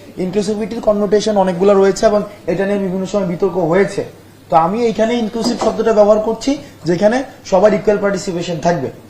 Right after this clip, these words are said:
অর্থাৎ রাজনীতিতে যার যে কন্ট্রিবিউশন তার ইকুয়াল হিস্সা থাকবে। এটা, আমি এটা বলতে চাই না যে চব্বিশ সেন্ট্রিকই হিস্ট্রিটা হইতে হবে, not necessarily যে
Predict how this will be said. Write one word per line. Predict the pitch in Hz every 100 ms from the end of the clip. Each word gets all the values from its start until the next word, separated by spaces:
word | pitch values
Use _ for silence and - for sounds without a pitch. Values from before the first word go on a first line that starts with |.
| - -
অর্থাৎ | - 220 - - - -
রাজনীতিতে | 156 170 220 220 240 233
যার | 175 180 175
যে | 214
কন্ট্রিবিউশন | 214 208 - 202 214 - 240 247 - -
তার | 196
ইকুয়াল | 175 208 208
হিস্সা | 175 170 - 214
থাকবে। | 202 170 120 110 - - - - - - - - -
এটা, | 208 240 240 240 - - - -
আমি | 202 233
এটা | 226
বলতে | 196 220 240
চাই | 233 202
না | 185 214 - -
যে | 196 -
চব্বিশ | 240 190 - 262
সেন্ট্রিকই | - 226 220 - 247 -
হিস্ট্রিটা | 233 196 - 220 196
হইতে | 160 165
হবে, | 156 120 - - - 170
not | 190
necessarily | 196 165 160 165 143 120 - - - 165
যে | 190